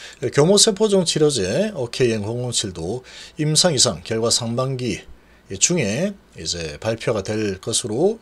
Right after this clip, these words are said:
예상이 되고 있고, 칠월 중간 분석 결과 육 개월 생존 환자 비율이 칠십오점팔 프로, 어, 기대치 육십 프로를 넘겼다. 오 년 생존 평균 생존율이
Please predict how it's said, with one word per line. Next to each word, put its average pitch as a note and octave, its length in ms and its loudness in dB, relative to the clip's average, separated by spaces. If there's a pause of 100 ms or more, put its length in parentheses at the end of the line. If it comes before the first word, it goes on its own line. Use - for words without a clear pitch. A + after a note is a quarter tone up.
예상이 G2+ 400 -6
되고 G#2 200 -4
있고, F2+ 320 -8 (580)
칠월 G#3+ 500 6
중간 D3+ 260 4
분석 E3 240 2
결과 A2+ 300 0
육 D3+ 240 -4
개월 D#3 340 6
생존 C#3+ 380 0
환자 G2+ 420 -2
비율이 G#2 500 2
칠십오점팔 B2 720 0
프로, - 280 -6 (680)
어, D#2 200 -18
기대치 F#3 520 6
육십 F3+ 260 2
프로를 B2 300 0
넘겼다. G2 560 -4
오 F#2+ 100 0
년 D#3+ 400 2
생존 C3 600 -2 (840)
평균 D3+ 180 0
생존율이 D#3 640 0